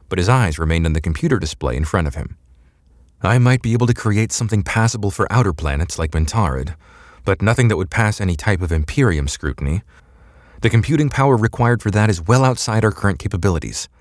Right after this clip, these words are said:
I would suggest we stop doing things that get us placed on those ships of interest lists." Manu snorted.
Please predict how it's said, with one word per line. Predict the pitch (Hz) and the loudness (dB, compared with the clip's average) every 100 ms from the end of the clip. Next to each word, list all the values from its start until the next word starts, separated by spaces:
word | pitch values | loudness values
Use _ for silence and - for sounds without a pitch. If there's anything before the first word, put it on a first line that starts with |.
| _ _ - - - - | _ _ -20 -20 -20 -4
I | 104 | -2
would | 107 | -2
suggest | 120 131 156 | -2 0 0
we | - | 0
stop | 117 139 135 95 | 0 0 -2 0
doing | 127 143 | 2 2
things | 131 113 107 | 2 2 2
that | 101 107 | 0 0
get | 107 | 0
us | - | 0
placed | - 156 107 | -2 0 2
on | 101 | 2
those | 95 98 | 4 2
ships | - 120 - | 0 -2 -2
of | 95 | 0
interest | 98 - 92 | 0 0 -4
lists." | 101 117 76 - - - _ _ _ _ _ - _ - _ _ - | 2 0 0 -6 -8 -8 _ _ _ _ _ -20 _ -20 _ _ -2
Manu | 85 78 | -2 0
snorted. | 73 - 78 71 67 | -4 -2 -2 -2 -4